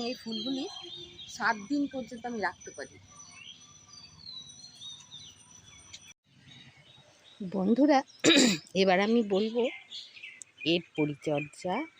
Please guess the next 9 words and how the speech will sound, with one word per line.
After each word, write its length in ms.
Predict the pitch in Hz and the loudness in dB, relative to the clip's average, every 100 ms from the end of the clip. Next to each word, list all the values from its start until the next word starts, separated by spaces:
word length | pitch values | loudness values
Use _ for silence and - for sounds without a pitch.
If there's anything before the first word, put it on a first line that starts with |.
| - - - - | -18 -16 -14 -10
এর 160 | 160 165 | -8 -8
খাবার, 560 | - 160 147 147 175 277 - - - - - | -6 -4 -4 -4 -4 -4 -8 -16 -18 -20 -6
এর 160 | - 175 180 | -2 0 0
মাটি 420 | 151 165 - 226 370 _ _ _ _ _ - | 0 -2 -4 -8 -8 _ _ _ _ _ -6
কেমন 320 | 151 156 147 | -2 -2 -2
হয়। 260 | 139 - - - - - - - - - - - - - - - - _ - | -4 -10 -12 -14 -18 -16 -16 -16 -16 -18 -18 -16 -16 -16 -20 -20 -20 _ -4
আপনারা 380 | 165 151 151 285 - - | -2 0 -2 -4 -6 -12
সঙ্গে 400 | - 160 143 156 | -6 -4 -4 -6
থাকুন। 400 | - 160 - | -10 -16 -14